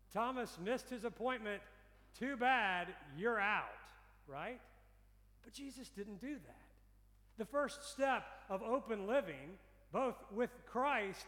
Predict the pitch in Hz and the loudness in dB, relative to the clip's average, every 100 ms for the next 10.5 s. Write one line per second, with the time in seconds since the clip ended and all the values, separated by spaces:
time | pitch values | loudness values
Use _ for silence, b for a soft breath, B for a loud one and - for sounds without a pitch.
0 | - 240 277 233 214 247 311 170 135 214 | -6 -2 0 0 0 2 2 0 -4 -6
1 | 214 - B B 277 277 302 320 - 320 | -10 -18 B B -4 -2 0 0 6 6
2 | 311 254 - - - - - - - - | 4 -2 -8 -16 -20 -20 -20 -20 -20 -20
3 | - - - - - - - - - 269 | -20 -20 -20 -20 -20 -20 -20 -20 -14 -4
4 | 294 262 233 - - - - 277 262 185 | -2 -2 -6 -8 -14 -16 -4 -2 -2 -4
5 | - - 143 143 101 90 - - - - | -8 -10 -8 -8 -10 -14 -20 -20 -20 -20
6 | b b b b 302 320 311 - 180 247 | b b b b 0 0 -2 -4 -4 -4
7 | 247 185 175 262 214 160 202 233 233 240 | -4 -4 0 0 -2 -2 -2 -2 -4 -4
8 | 214 - 233 226 226 220 202 180 226 - | -6 -6 -4 -2 -4 -4 -4 -2 -4 -6
9 | - 208 247 262 - - - - - - | -12 -10 -10 -10 -18 -20 -20 -20 -20 -20
10 | - - - - 277 | -20 -16 -16 -14 -18